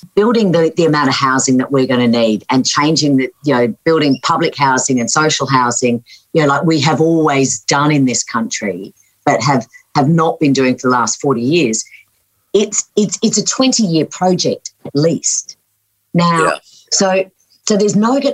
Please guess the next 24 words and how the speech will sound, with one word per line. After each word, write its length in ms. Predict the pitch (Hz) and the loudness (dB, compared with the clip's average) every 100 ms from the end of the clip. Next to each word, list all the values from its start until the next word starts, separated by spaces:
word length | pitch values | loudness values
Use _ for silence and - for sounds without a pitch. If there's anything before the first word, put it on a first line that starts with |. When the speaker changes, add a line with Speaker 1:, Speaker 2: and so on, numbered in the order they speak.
| 202 | 0
Speaker 1:
there's 140 | 190 | 0
not 180 | 240 254 | 0 0
gonna, 180 | 226 - | -2 0
so 180 | 202 | 0
anyone 380 | 208 262 247 202 | 2 2 2 0
who 300 | 160 170 151 - - _ 165 | 0 0 -2 -4 -20 _ -2
really 500 | 208 233 190 151 - _ 160 | 0 2 2 0 -4 _ -4
wants 320 | 190 196 - | -2 0 -2
to 100 | 170 | -2
solve 400 | - 170 151 - | 0 0 0 -2
that 220 | 151 - | -4 -2
problem 500 | - 185 180 135 127 _ | -2 -2 0 0 -2 _
is 160 | 165 190 | -4 0
not 180 | 190 196 | 0 0
gonna 160 | 208 | 0
be 160 | 175 165 | 2 2
around 340 | 147 156 151 135 | 2 0 0 -2
to 100 | 143 | -4
cut 260 | - 165 - | -2 -4 -2
the 40 | |
ribbon 640 | 131 175 170 117 107 170 - _ - | 0 0 0 0 0 -4 -10 _ -2
on 120 | 160 | 0
the 80 | 147 | 0
projects 920 | - 180 190 180 139 120 - - - | 0 0 0 0 0 -2 -4 -8 -8